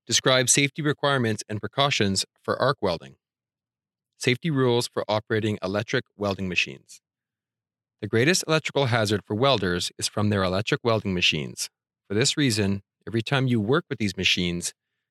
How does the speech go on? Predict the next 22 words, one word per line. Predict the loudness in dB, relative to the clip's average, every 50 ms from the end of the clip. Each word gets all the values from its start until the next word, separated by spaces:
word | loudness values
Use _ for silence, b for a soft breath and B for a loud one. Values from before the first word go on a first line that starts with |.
| _ _
you | -6 -2
must | -2 0 0 -2 -2
follow | -2 0 0 2 2 0 -2 -2
all | 0 0 2 2 2
the | 0 0
standard | -2 -2 0 0 0 0 0 0
safety | 0 0 0 0 -2 -6
precautions. | -10 -10 -8 -6 -6 -6 -6 -8 -12 -18 _ _ _ _ _ _ _ _ _ _ _ _ _ _ _ _ _ _ _ _ _ _ -2
All | 0 0 2
switches | 0 0 0 0 0 2 2 0 2 0
must | -2 -2 -4 -4 -6
be | -10
clearly | -8 _ 0 0 2 2 2
marked. | 2 2 0 0 -2 -6 _ _ _ _ _ _ _ _ -2
All | 0 0 0 0
tools | -2 -2 0 0 0 0 -2
and | -2 -2 -4
equipment | -4 -2 -4 -4 -2 0 -2 -2 -2 -2
must | -4 -6 -4 -6
be | -8
properly | -8 _ -2 -2 -2 0 -2 -2 -2
grounded, | 0 0 0 2 2 2 0 0 -2 -4